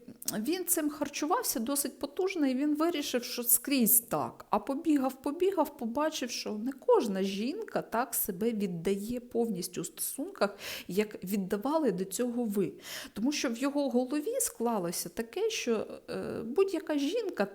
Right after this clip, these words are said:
точно так же впаде перед ним на коліна і буде повністю себе присвячувати його життю, повністю себе віддавати, тому що, дівчата, ну, давайте так, е,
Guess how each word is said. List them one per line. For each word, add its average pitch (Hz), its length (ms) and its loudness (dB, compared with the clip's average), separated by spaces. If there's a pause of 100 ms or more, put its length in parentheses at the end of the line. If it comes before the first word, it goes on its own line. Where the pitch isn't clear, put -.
(180)
точно - 320 0
так 220 240 0
же 185 120 -2
впаде 208 440 -2
перед 185 380 -4
ним 180 300 -4
на 175 120 -4
коліна 320 600 0
і 220 80 -4
буде 262 400 2 (380)
повністю 302 520 0
себе 208 460 2
присвячувати 175 1080 -2
його 196 480 6
життю, 208 680 2 (300)
повністю 220 480 4
себе 190 360 4
віддавати, 240 680 0
тому 233 240 -2
що, 233 120 -2
дівчата, 208 560 -2
ну, 233 100 0
давайте 240 380 0
так, 160 380 -4
е, - 680 -6